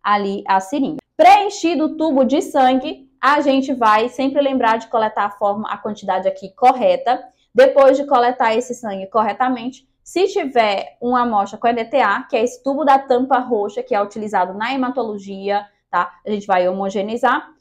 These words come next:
O tubo da tampa vermelha, ele tem um ativador de coágulo, então essa amostra ela vai coagular. Essa amostra aqui a gente vai extrair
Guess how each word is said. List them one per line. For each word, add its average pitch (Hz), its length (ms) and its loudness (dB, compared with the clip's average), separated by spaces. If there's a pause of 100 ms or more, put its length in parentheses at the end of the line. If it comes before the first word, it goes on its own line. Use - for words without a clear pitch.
(140)
O 392 160 2
tubo 302 320 2
da 269 140 6
tampa 233 360 -2
vermelha, 254 480 2
ele 220 140 -6
tem 277 320 0
um 349 80 -2
ativador 226 540 -2
de 202 100 -8
coágulo, 233 580 2 (140)
então - 80 -8
essa 269 160 -2
amostra 233 340 -4
ela 202 140 -4
vai 214 320 0
coagular. 226 760 0
Essa 254 260 2
amostra 240 320 0
aqui 196 120 -2
a 202 60 -2
gente 214 180 -8
vai 208 160 0
extrair 190 540 -4